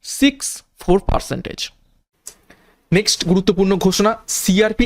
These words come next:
একাডেমির তত্ত্বাবধানে বর্তমানে চারখানা গুরুত্বপূর্ণ ব্যাচ কোর্স চলছে। কনস্টেবল পরীক্ষাকে লক্ষ্য করে পুলিশ গোল্ডেন ব্যাচ, যার নেক্সট ব্যাচ শুরু হতে চলেছে দশই এপ্রিল। ডবল স্টার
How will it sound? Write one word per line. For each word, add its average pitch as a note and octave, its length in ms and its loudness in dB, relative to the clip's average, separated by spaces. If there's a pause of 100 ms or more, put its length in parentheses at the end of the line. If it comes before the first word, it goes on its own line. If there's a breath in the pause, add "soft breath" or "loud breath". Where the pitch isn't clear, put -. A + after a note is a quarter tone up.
(140)
একাডেমির E3+ 380 0
তত্ত্বাবধানে E3 460 2 (140)
বর্তমানে D#3+ 360 0 (120)
চারখানা F3+ 460 2
গুরুত্বপূর্ণ D3 400 0 (120)
ব্যাচ C3+ 260 2
কোর্স D#3 160 0 (100)
চলছে। C#3+ 260 2 (480 soft breath)
কনস্টেবল F#3+ 460 2
পরীক্ষাকে F#3 460 2
লক্ষ্য E3+ 220 0
করে F3+ 120 4 (120)
পুলিশ F3+ 220 2 (200)
গোল্ডেন D#3+ 340 2
ব্যাচ, F3+ 120 2 (260)
যার D3 140 2 (140)
নেক্সট F#3+ 280 0
ব্যাচ F3 200 2
শুরু D#3+ 140 2
হতে E3 160 0
চলেছে D#3+ 280 2 (400 soft breath)
দশই D#3+ 500 0 (240)
এপ্রিল। C4+ 280 -2 (600 loud breath)
ডবল E3+ 200 2 (100)
স্টার G#3+ 180 2